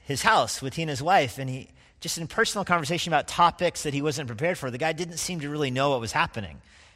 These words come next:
He seemed to be out of his league. And Doctor L-, Martin Lloyd-Jones said, "I, I didn't understand how he could be known as someone who's so wise." But then his wife came in the room and starts talking, and he, Lloyd-Jones realizes the wife is where the wisdom is here.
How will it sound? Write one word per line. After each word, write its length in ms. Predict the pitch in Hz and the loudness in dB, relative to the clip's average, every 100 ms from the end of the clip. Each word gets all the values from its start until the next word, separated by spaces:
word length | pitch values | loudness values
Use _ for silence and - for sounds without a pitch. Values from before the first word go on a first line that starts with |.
| _ | _
He 100 | 127 | -4
seemed 180 | 170 151 | 0 2
to 80 | |
be 100 | 135 | 4
out 160 | 135 151 | 6 6
of 60 | 131 | 4
his 180 | 113 | -2
league. 280 | 127 180 127 | 0 0 0
And 180 | 113 107 - - - _ _ _ - _ _ _ | -2 -6 -12 -20 -20 _ _ _ -20 _ _ _
Doctor 240 | - 120 127 | -2 -2 0
L-, 180 | 113 85 98 | -4 -4 -4
Martin 220 | 123 110 | -4 -2
Lloyd-Jones 440 | 110 101 110 104 | -4 -4 -6 -6
said, 100 | 113 | -6
"I, 200 | 107 123 - | -6 -6 -6
I 80 | 123 | -8
didn't 200 | 131 127 | -8 -10
understand 360 | 120 - 120 | -8 -8 -8
how 220 | 95 143 | -4 -2
he 80 | 156 | -2
could 140 | 143 123 | -6 -8
be 100 | 113 | -6
known 240 | 120 123 | -6 -6
as 240 | 110 - - _ _ - | -8 -10 -16 _ _ -16
someone 240 | - 123 | -10 -8
who's 140 | 117 | -8
so 180 | - 110 | -6 -6
wise." 300 | 117 165 127 | -2 -2 -2
But 60 | 95 | -4
then 100 | 120 | -8
his 100 | 113 | -2
wife 300 | 113 240 - | 2 2 2
came 180 | 170 139 | 0 0
in 80 | 117 | -2
the 80 | |
room 300 | 104 92 110 - _ _ - - - - | -2 -4 -6 -12 _ _ -20 -20 -20 -10
and 120 | 120 | -6
starts 300 | - 127 - | 0 2 2
talking, 520 | 113 92 - 107 160 - _ _ - - - | 0 -2 -2 -10 -10 -16 _ _ -20 -20 -2
and 260 | 127 123 123 | 2 2 0
he, 260 | 139 135 - - _ _ | -6 -8 -12 -20 _ _
Lloyd-Jones 480 | 143 160 147 156 131 | 4 4 4 2 4
realizes 560 | 220 214 131 110 123 | 6 8 6 4 -4
the 140 | - 147 | -2 -2
wife 400 | 156 294 247 - | 2 2 2 0
is 100 | 147 | 0
where 140 | 175 | 2
the 80 | 170 | 4
wisdom 400 | 233 285 - 220 | 4 4 2 2
is 180 | 139 - | 2 2
here. 300 | 120 85 | 0 -2